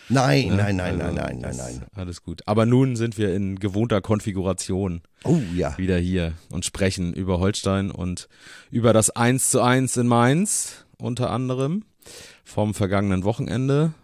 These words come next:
Speaker 2: Ähm, verdienter Punkt, das kann man auf jeden Fall sagen. Flottes Spiel, hin und her, aber da haben wir es schon. So richtig flott wurde es, weil auf beiden Seiten extrem viele Fehler drin waren, ne?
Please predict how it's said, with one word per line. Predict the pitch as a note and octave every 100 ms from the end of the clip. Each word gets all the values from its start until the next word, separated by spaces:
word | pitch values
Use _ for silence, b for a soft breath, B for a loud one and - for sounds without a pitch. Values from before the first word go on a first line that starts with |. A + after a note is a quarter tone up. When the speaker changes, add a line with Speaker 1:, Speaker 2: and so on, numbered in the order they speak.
| -
Speaker 2:
Ähm, | G#2 G#2+ G#2 G#2 G2+ G2+ G#2 _ _ _ - B B B B
verdienter | - G2+ B2+ C#3+ C#3+
Punkt, | D#3 D#3+ A#3+ - - _ _ -
das | G#2+ A2+ - - _ - -
kann | - A2
man | G#2+
auf | F#2 -
jeden | G#2+
Fall | G2 F#2
sagen. | G#2 B2 D3
Flottes | - A#2 G#2+ G2
Spiel, | - B2+ C#3+ F#3+ A3+ _ B B B B
hin | - A#2+
und | A2+ G2+
her, | C3+ A2
aber | A#2
da | G#2+
haben | A2+ C#3+
wir |
es | D#3
schon. | - D#3+ F3 - -
So | A2+
richtig | A2 A#2 - -
flott | - B2+ -
wurde | C3 C#3+
es, | C#3+ -
weil | A#2+
auf | G#2+ -
beiden | A2+ B2+
Seiten | A#2 A#2 A2+ A#2 A#2+
extrem | G2+ - - A2
viele | - F#2
Fehler | - F#2+ E2
drin | D2 D2
waren, | C#2 C2+
ne? | E2